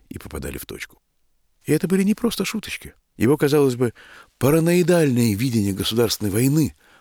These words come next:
против контркультуры было полностью овеществлено через два года расстрелом студентов в Кентском университете. Независимо от того, как мрачны его темы,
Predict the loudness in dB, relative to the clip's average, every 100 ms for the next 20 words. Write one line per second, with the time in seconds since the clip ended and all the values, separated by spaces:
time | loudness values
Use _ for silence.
0 | -6 -4 -4 -4 -4 -4 -6 -4 -2 -2
1 | -2 _ -4 0 0 0 0 0 0 -6
2 | -10 -14 -6 -4 -2 -4 -8 -10 -10 -8
3 | -8 -6 -6 -4 -4 -4 -4 -4 -6 _
4 | _ -4 -4 -2 -2 -2 -6 -8 -8 -8
5 | -8 -14 -16 -12 -10 -10 -10 -12 -10 -10
6 | -10 -14 -16 -18 -20 _ _ _ _ _
7 | _ _ _ -2 0 2 0 -2 -4 -8
8 | -10 -12 -12 -14 -10 -8 -4 -4 -4 -4
9 | -6 -6 -4 -4 -6